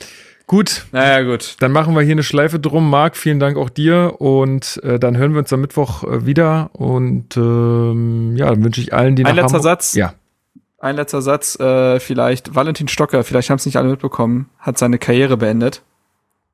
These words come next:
Speaker 2: Der Mann war ja auch für, ich glaub, sechsundsiebzig Spiele, äh, Herr Thaner, hat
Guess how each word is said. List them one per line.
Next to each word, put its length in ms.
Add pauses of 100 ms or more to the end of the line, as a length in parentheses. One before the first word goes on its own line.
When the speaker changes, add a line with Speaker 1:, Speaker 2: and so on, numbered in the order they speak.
(120)
Speaker 2:
Der 80
Mann 240
war 160
ja 100
auch 200
für, 280
ich 120
glaub, 300
sechsundsiebzig 760
Spiele, 460 (260)
äh, 460 (100)
Herr 140
Thaner, 440
hat 220